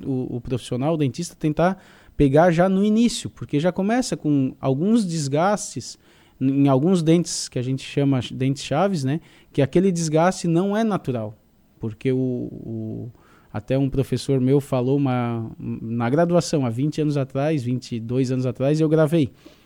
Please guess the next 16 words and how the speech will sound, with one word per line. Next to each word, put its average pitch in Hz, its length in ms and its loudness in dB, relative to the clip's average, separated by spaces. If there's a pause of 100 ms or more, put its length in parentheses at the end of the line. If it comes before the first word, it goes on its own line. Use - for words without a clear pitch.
(420)
P-, 147 140 -4
é, 147 160 2
per-, 165 260 0
é, 139 460 2 (140)
durante 175 400 2
o - 20 2
dia 185 200 4
tu - 80 -10
pode 196 240 0
perceber, 202 420 2
a 127 80 2
gente 147 300 -2
não 202 440 2 (380)
encosta 175 560 2
os 202 100 -2
dentes 190 480 -2